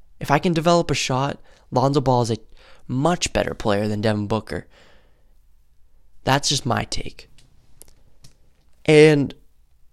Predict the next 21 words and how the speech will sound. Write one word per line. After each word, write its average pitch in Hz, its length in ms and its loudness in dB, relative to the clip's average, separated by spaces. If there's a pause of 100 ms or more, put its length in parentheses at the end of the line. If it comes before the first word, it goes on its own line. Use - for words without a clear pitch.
(240)
we're 147 140 0
gonna 160 140 6
move 151 220 6
on 139 220 8
here. 135 380 2 (280)
We're 131 100 -2
gonna 139 120 2
move 139 120 2
on 135 160 4
to 135 120 0
our 123 80 4
third 147 640 4
topic 139 460 2
of 131 160 0
the 131 140 2
night 127 240 2
here. 131 320 0 (360)
We 143 120 2
got 135 340 2 (300)
the 131 100 4
most 123 420 2